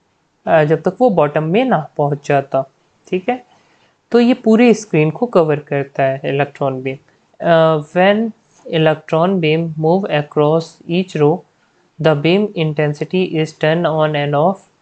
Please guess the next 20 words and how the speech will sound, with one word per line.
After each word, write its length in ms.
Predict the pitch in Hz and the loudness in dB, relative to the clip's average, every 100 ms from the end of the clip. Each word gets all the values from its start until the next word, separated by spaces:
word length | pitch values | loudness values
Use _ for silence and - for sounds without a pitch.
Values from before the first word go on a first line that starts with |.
| _ _ | _ _
to 40 | 156 | -4
create 520 | 160 151 156 165 165 | -2 0 2 2 2
a 100 | 165 165 | 0 2
pattern 600 | 143 139 156 180 196 - | -2 0 0 0 0 -2
of 160 | 143 170 - - | -4 -4 -6 -8
illuminated 760 | 156 147 143 139 139 180 180 151 | -2 -2 -2 -4 -2 -2 -2 -6
spot। 280 | - 131 123 - _ _ | -6 -6 -6 -10 _ _
अब 160 | 185 165 | -2 0
देखिए, 460 | 175 202 208 226 226 _ _ _ - | 2 0 0 -2 -4 _ _ _ 0
जैसे 400 | 175 170 214 214 | 2 4 4 4
ही 240 | 214 214 | 4 2
हमारा 640 | 190 170 165 160 160 185 196 | 2 0 2 2 4 4 4
electron 640 | 170 160 - 160 165 165 | 4 2 -2 0 0 0
beam 260 | 165 196 220 _ _ _ _ | 0 -2 -4 _ _ _ _
ये 320 | 170 180 226 226 - - | 0 4 4 0 -4 0
पहला 280 | 156 165 | 2 4
row 120 | 175 175 | 2 0
complete 440 | 165 147 160 185 | -2 -4 -2 -2
करता 380 | - 151 - 147 | 0 -2 -2 -4
है 240 | 147 185 | -2 -2